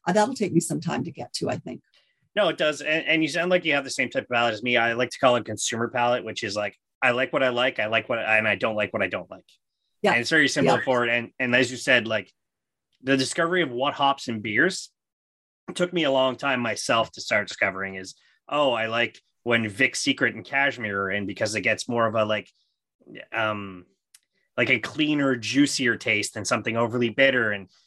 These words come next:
Speaker 2: and it, it does, it, it is a journey and a half to discover
Speaker 1: Yeah.
Speaker 2: what you truly like in craft beer. You know, there's, there's times where during the summer, I'm like, lager, lager, lager, just any type of lager, either Mexican, Japanese, I don't care. It has to be a lager,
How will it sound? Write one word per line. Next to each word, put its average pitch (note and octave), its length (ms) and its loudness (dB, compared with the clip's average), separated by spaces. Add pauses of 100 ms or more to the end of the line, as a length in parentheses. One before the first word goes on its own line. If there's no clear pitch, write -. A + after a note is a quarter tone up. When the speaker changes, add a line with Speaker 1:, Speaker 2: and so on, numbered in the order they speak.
(140)
Speaker 2:
and A#2+ 160 0
it, B2 140 2
it C3+ 160 -2
does, B2+ 360 0
it, A#2+ 320 -2
it A#2+ 140 0
is C3 180 6
a A#2+ 60 -2
journey A#2 500 0
and G#2 140 0
a G2+ 60 0
half G2+ 420 0 (480)
to - 100 -10
discover A2+ 440 0
Speaker 1:
Yeah. A2 80 -2
Speaker 2:
what A2 220 2
you A2+ 140 -2
truly B2 460 2
like G#2+ 260 -2
in G#2 80 -12
craft G#2 320 0
beer. G#2+ 260 0
You A2 140 -2
know, G#2+ 160 -6 (300)
there's, B2+ 300 4 (120)
there's C3 200 2
times C3 420 -2
where A#2 260 0 (140)
during B2 180 4
the G#2+ 60 -6
summer, C3 280 2
I'm A2 200 2
like, G#2+ 180 -2
lager, A#2+ 460 0
lager, A#2 460 0
lager, A2 640 0 (360)
just A#2+ 140 -2
any B2+ 240 2
type C3+ 200 0
of C3+ 80 2
lager, B2 260 2
either A2 340 -2
Mexican, B2+ 580 0
Japanese, A#2 480 -2
I G#2+ 100 0
don't A2+ 180 -2
care. A2+ 200 0
It F#2 60 0
has A2 180 0
to - 80 -14
be A#2 100 -2
a A2+ 60 -2
lager, G#2+ 460 0